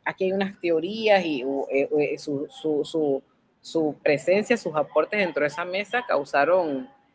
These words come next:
pusieron a más de dos y tres a pensar y a temblar.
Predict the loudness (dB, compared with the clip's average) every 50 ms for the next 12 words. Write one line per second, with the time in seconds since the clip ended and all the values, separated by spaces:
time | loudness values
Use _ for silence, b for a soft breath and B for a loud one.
0 | _ _ _ _ _ -10 -2 2 4 4 4 4 4 2 2 2 2 2 2 2
1 | 2 4 2 2 2 0 2 4 4 6 6 4 2 2 0 -2 0 0 0 0
2 | 2 2 0 0 -2 -6 -4 0 2 4 4 2 2 -2